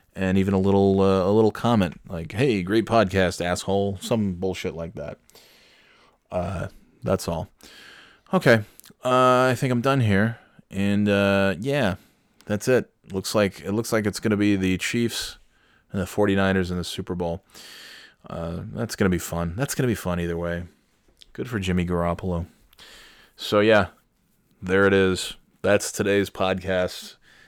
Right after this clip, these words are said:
Enjoy your three-day weekend if you're on it. It's Sunday night. I'm happy that it's nine o'clock and I don't have to go to work tomorrow, so that's nice. I would definitely not be sitting here on a Sunday night at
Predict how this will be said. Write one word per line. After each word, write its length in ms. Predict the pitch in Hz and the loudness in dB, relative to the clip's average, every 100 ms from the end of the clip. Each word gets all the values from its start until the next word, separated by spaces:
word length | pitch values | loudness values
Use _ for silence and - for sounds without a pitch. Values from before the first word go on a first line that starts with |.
| _ | _
Enjoy 400 | - 90 92 107 | -8 -4 0 2
your 260 | 107 101 95 | 2 2 0
three-day 420 | - - 113 101 | -2 0 2 4
weekend 400 | 95 104 110 107 | 4 2 2 2
if 160 | 98 - | 0 0
you're 140 | 85 | -4
on 180 | 87 95 | -2 0
it. 200 | 98 - | 0 -2
It's 160 | 92 - | -14 -10
Sunday 320 | - 92 87 | -4 -2 0
night. 260 | 90 90 85 | 0 0 0
I'm 120 | 85 | -6
happy 380 | 87 87 87 87 | -6 -6 -4 -6
that 240 | 85 82 | -4 -4
it's 340 | 82 - - - - _ _ | -6 -8 -12 -16 -20 _ _
nine 240 | - 87 85 | -8 -4 -4
o'clock 340 | 80 85 87 | -6 -6 -6
and 80 | 80 | -6
I 60 | 78 | -6
don't 160 | 80 | -6
have 160 | 80 80 | -6 -8
to 80 | 80 | -10
go 100 | 78 | -10
to 60 | |
work 240 | 80 135 - | -4 -4 -4
tomorrow, 420 | 120 107 101 104 | -8 -4 -4 -4
so 160 | 101 | -8
that's 280 | - 87 - | -8 -8 -8
nice. 420 | - 87 85 - _ _ - | -10 -8 -10 -14 _ _ -8
I 100 | 87 | -4
would 100 | 87 | -4
definitely 300 | 87 - 85 | -6 -6 -8
not 140 | 80 | -8
be 100 | 80 | -8
sitting 280 | - 107 98 | -4 -2 0
here 140 | 92 | 0
on 80 | 87 | -4
a 60 | 87 | -6
Sunday 300 | - 90 90 | -6 -4 -2
night 200 | 90 90 | -2 -2
at 140 | 92 | -6